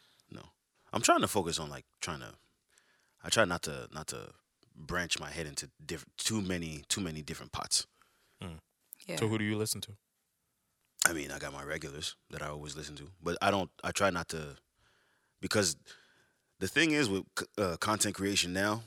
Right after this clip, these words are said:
Speaker 1: what I've noticed is a lot of people are heading in the same lanes. So, like, I'm thinking, I'm trying to stay a step ahead. So, like, for next year, because we started this podcast back in, what, January?
Speaker 2: Yeah, give or take. Mm-hmm.
Speaker 1: Our first episode was January twenty-fourth.
Speaker 2: Right.
Speaker 1: So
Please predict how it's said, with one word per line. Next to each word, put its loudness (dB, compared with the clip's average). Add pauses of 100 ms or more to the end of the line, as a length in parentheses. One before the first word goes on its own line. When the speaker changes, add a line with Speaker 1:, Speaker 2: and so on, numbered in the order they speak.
(160)
Speaker 1:
what 0
I've 2
noticed 2
is -2
a -6
lot -2
of -2
people -6
are -4 (200)
heading -4
in -6
the -8
same 4
lanes. -4 (840)
So, -4
like, -4
I'm 2
thinking, -2
I'm -6
trying 2
to -2
stay 4
a -2
step 2
ahead. 0
So, 2
like, -2
for -6
next 2
year, -2 (560)
because -4
we 2
started 4
this -4
podcast -6
back -8
in, -10
what, -10
January? -4 (760)
Speaker 2:
Yeah, 0 (340)
give -8
or -10
take. -10 (220)
Mm-hmm. -12
Speaker 1:
Our 0
first 0
episode -6
was -8
January -6
twenty-fourth. -10
Speaker 2:
Right. -2
Speaker 1:
So 2